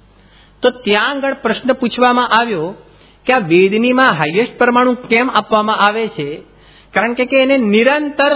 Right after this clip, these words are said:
સુખ દુઃખનું વેદન જોવામાં આવે છે. અને નિરંતર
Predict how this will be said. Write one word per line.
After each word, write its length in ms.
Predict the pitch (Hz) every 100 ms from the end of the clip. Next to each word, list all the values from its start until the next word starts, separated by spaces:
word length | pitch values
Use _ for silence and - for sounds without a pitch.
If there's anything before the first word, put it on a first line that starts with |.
| -
સુખ 160 | 262 247
દુઃખનું 380 | 254 247 262
વેદન 340 | 240 226 233 214
જોવામાં 480 | 202 196 180 156 127
આવે 200 | 117 113
છે. 220 | - - - _ - - - -
અને 120 | 170
નિરંતર 640 | 170 180 226 302 294 269